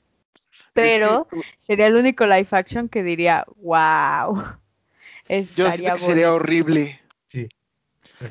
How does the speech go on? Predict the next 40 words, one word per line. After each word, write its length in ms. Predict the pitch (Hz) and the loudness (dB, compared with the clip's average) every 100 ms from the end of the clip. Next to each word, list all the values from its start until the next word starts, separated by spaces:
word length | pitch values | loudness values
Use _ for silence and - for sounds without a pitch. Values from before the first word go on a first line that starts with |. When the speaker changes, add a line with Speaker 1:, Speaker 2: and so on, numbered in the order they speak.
| - | -4
Speaker 2:
¿Pero 140 | 220 | -2
Speaker 3:
acuerdo. 80 | 226 | 0
Speaker 2:
por 140 | 240 | 0
Speaker 1:
Estaría 180 | 190 190 | 0 0
Speaker 2:
qué? 0 | |
Speaker 1:
horrible, 560 | 180 - 180 196 160 151 | -2 -2 -4 -4 -2 -2
Speaker 2:
¿Pero 180 | 143 185 | -2 -2
Speaker 1:
se 80 | 160 | -2
Speaker 2:
por 0 | |
Speaker 1:
verían 260 | 180 190 | -4 -4
Speaker 2:
qué? 220 | 214 220 208 _ _ _ _ _ _ | -6 -8 -10 _ _ _ _ _ _
Speaker 3:
Es 160 | 147 143 | -6 -2
que 120 | 185 | -2
Speaker 1:
o 80 | 185 | 2
sea 200 | 175 175 | 2 2
Speaker 3:
piensa 220 | 196 214 | 0 -2
en 80 | 175 | 0
las 200 | 143 - | 0 0
caras 600 | - 151 180 262 - _ _ | -2 -2 -2 -4 -14 _ _
de 80 | 120 | -8
los 160 | 117 - | -6 -2
peces 540 | 143 139 220 262 _ _ _ _ _ - | -2 0 -2 -6 _ _ _ _ _ -6
haciendo 500 | 131 - 139 147 151 | -4 2 6 6 4
como 220 | 135 123 | 0 -2
que 360 | 127 123 120 117 | 0 0 0 -2
se 200 | - 135 | -2 -2
ríen 480 | 127 131 156 170 127 | 0 0 0 2 0
o 120 | 120 | -2
como 220 | 131 123 | -4 -4
que 180 | 127 123 | -2 -4
están 380 | 117 120 135 143 147 | -4 0 2 2 2
enojados, 480 | 139 120 120 123 165 | 0 0 2 2 4
no 120 | 143 | 4
sé, 280 | 147 143 160 | 4 0 0
o 60 | 131 | 0
sea. 280 | 123 110 107 | -2 -4 -4
Speaker 1:
O 100 | 196 | 0
sea, 260 | 226 202 - _ _ | 0 -2 -8 _ _
tan 180 | 190 196 | -4 -2
solo, 380 | 240 269 302 | 0 2 0